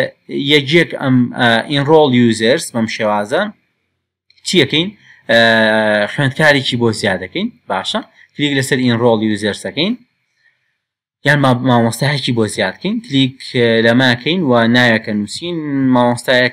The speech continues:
کە لە بەشی ئینگلیزی هەبێ، مامۆستا هیدایەتمان هەیە. مامۆستا هیدایەت ئەکەین بە مامۆستا لەم، لەم کۆرسەیە. بەشی مەنیجەرمان هەیە، ئا، ئەساین ڕۆڵە. مەنیجەر ئەتوانێت بێ بە بەڕێوەبەر تیچەر و نان ئیدیتینگ تیچەر و ستودنت. تەبان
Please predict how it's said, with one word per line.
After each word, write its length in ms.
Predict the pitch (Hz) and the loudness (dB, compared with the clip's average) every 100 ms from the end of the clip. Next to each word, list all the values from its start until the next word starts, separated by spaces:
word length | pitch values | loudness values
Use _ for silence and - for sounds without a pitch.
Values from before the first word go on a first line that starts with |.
| - | -4
کە 100 | 120 120 | -2 2
لە 120 | 117 113 - _ _ _ _ | 2 2 -4 _ _ _ _
بەشی 260 | - 117 - | -6 -4 -2
ئینگلیزی 400 | 117 117 117 120 117 | 0 0 -2 -2 -2
هەبێ، 160 | 113 117 | 0 2
مامۆستا 320 | 113 113 - 110 | 2 -2 -2 -2
هیدایەتمان 560 | 110 113 120 123 117 110 | 0 2 0 0 -2 0
هەیە. 140 | 123 214 _ _ _ - | -4 -6 _ _ _ -6
مامۆستا 320 | 113 110 123 113 | -4 -2 -2 0
هیدایەت 380 | 113 113 117 - - | 2 2 2 -4 -12
ئەکەین 300 | 127 - 113 110 | -12 -4 -2 2
بە 120 | 110 107 - 120 | 0 0 -2 -2
مامۆستا 440 | 110 110 110 135 151 127 | -2 -2 -6 -6 -6 -2
لەم، 160 | 120 113 110 123 | -2 -2 -4 -2
لەم 140 | 113 107 - | -2 -2 -4
کۆرسەیە. 480 | 110 - - 139 - _ - - | -6 -4 -4 -4 -4 _ -20 -6
بەشی 220 | 131 131 123 | -4 2 2
مەنیجەرمان 600 | 117 113 120 123 117 104 | 4 2 2 0 0 0
هەیە، 120 | 110 110 | -2 -2
ئا، 100 | 110 123 | -4 -4
ئەساین 320 | 123 - 113 110 | -4 -2 -2 0
ڕۆڵە. 320 | 123 120 101 - _ _ - | 2 4 2 -4 _ _ -2
مەنیجەر 460 | 127 123 117 131 147 | 2 2 4 2 2
ئەتوانێت 300 | 127 117 117 | -2 0 0
بێ 60 | 117 | 0
بە 60 | 113 104 | 0 -2
بەڕێوەبەر 320 | 104 110 165 - - | -4 -2 -4 -8 -8
تیچەر 320 | 120 - 143 147 | -6 -2 -2 0
و 20 | 117 | 0
نان 120 | 147 | 0
ئیدیتینگ 440 | 151 156 156 160 160 | -4 -8 -8 -8 -10
تیچەر 260 | 151 - 151 | -10 -4 -2
و 80 | 131 | -4
ستودنت. 420 | - 123 107 - _ _ - _ - | -4 -4 -4 -6 _ _ -20 _ -4
تەبان 220 | 117 117 | -2 -2